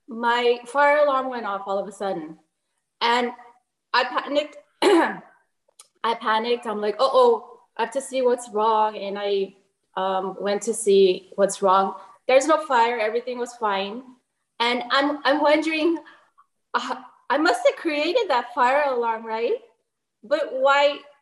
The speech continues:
is it connected with me in my attempt to prove my, um, my sense of powerless, powerlessness false when I was six years old? Is that my ego saying, "Don't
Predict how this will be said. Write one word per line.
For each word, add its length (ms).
is 160
it 120
connected 600
with 180
me 460
in 120
my 220
attempt 480
to 120
prove 640
my, 840
um, 640
my 580
sense 320
of 120
powerless, 600
powerlessness 1000
false 540
when 240
I 140
was 260
six 300
years 260
old? 300
Is 80
that 160
my 240
ego 280
saying, 360
"Don't 340